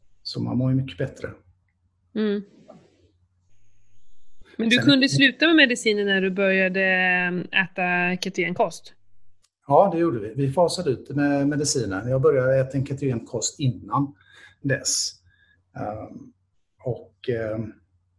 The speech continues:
Speaker 1: tog bussen till sjukhuset när jag skulle testa mig för, för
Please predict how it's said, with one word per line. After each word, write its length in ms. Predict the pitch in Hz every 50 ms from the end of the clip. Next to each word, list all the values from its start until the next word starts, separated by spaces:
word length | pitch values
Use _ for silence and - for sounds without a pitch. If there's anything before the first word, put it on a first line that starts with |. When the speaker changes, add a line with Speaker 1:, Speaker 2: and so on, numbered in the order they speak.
| _ -
Speaker 1:
tog 300 | - 196 147 120 120 120
bussen 480 | 143 139 143 - - - - 156 156 -
till 180 | 170 151 135
sjukhuset 680 | 131 - 143 127 - - 120 110 104 - - 113 113 -
när 100 | 120 117
jag 100 | 117 113
skulle 260 | - - 120 117 120
testa 440 | 117 - 127 - - - - 113 104
mig 200 | 104 104 107 104
för, 300 | - - - - - - - - - 120 110 - _ _ _ _ _
för 120 | - -